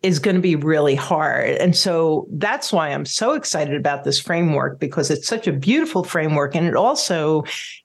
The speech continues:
it's, it's simple. You, you're giving four, not easy, but simple. You're giving four steps that will, if somebody adopts it, give them a path to go down whenever one of their children is struggling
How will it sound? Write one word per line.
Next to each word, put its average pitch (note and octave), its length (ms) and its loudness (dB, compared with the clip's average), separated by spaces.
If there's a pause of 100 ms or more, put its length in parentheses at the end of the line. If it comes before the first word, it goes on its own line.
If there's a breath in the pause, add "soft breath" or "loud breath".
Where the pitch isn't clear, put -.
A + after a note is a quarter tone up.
it's, G#3+ 320 -2
it's G#3+ 180 0
simple. E3 560 2
You, F#3 280 4
you're F#3+ 160 2
giving A3+ 540 2
four, A3+ 380 0
not G#3 240 -2
easy, E3+ 520 2
but - 240 -2
simple. C4 400 2
You're E3+ 160 2
giving F#3+ 320 2
four B3 400 2
steps - 540 -2
that E3+ 340 -2 (540 loud breath)
will, F#3 600 2 (440)
if F#3+ 120 0
somebody A3+ 720 0
adopts G#3+ 720 -2
it, D3+ 420 0 (400 loud breath)
give G3 360 2
them E3+ 400 0 (160)
a F3+ 140 0
path F3+ 500 -4
to F3+ 120 0
go D#3 240 2
down D3+ 380 0
whenever E3+ 640 0
one D3+ 340 0
of D3 120 -4
their D#3 200 2
children E3 680 2
is D#3+ 600 0
struggling C#3 960 2